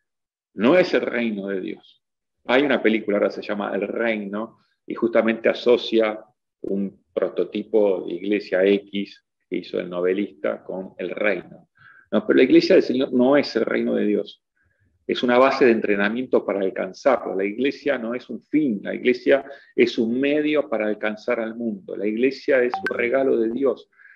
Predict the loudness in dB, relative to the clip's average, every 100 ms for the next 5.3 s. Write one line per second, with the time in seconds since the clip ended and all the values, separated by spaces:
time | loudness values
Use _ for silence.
0 | _ -2 -2 0 -2 -2 -6 -6 -8 -6
1 | -6 -6 -8 -8 -4 0 0 -2 -12 -18
2 | _ _ _ _ 0 2 0 -2 0 0
3 | 0 -2 -2 -2 0 -2 -2 -4 -4 -4
4 | -8 _ _ _ _ -10 -10 -8 -10 -10
5 | -12 -12 _